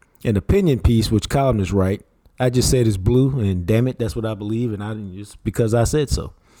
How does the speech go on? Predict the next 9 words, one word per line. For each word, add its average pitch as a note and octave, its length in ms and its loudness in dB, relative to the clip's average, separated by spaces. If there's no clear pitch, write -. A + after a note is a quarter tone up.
And A#2 100 -2
that's B2+ 180 0
the B2 60 -6
difference. G2+ 460 -10
And, A2+ 400 -10
uh, G#2 180 -8
analysis C3 640 0
is B2+ 120 -2
fine A2 600 0